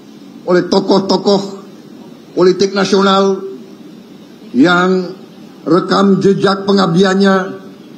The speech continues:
sudah lama. Mereka berpuluh tahun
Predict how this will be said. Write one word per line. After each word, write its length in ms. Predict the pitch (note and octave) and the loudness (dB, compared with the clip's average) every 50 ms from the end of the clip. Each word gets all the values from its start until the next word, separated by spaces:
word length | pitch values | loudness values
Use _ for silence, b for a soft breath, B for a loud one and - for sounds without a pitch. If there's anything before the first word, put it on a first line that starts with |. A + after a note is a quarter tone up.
| - - - | -20 -20 -20
sudah 380 | - - - - E3 D#3+ E3+ F3 | -20 -6 -2 0 2 2 2 2
lama. 500 | F#3+ G3 G3+ G3 E3+ C#3 - - - - - - - - - - - - - - - - - - - - - - - - - - - - - - - | 2 2 2 0 0 -2 -4 -8 -12 -16 -18 -20 -20 -20 -20 -20 -20 -20 -20 -20 -20 -20 -20 -20 -20 -20 -20 -20 -20 -20 -20 -20 -20 -20 -20 -14 -8
Mereka 420 | - D3 F3 F#3+ F#3 F#3+ F#3+ F#3+ G3 G3 G3 F#3+ F3 - - - - - - - - - - - - - - - - - - - - - G2+ | -2 0 0 0 0 0 0 2 2 2 2 0 -2 -4 -10 -14 -16 -20 -20 -20 -20 -20 -20 -20 -20 -20 -20 -20 -20 -20 -20 -18 -14 -6 -2
berpuluh 760 | A#2 D3+ F3+ F#3 F#3 F3+ F3 E3 C#3 - E3 F3+ F#3 F3+ E3+ F3+ | 0 2 2 2 2 2 0 -2 -2 0 2 2 2 2 0 -2
tahun 320 | G#3+ F#3+ G3 G3+ F3+ E3+ | -2 0 2 2 2 2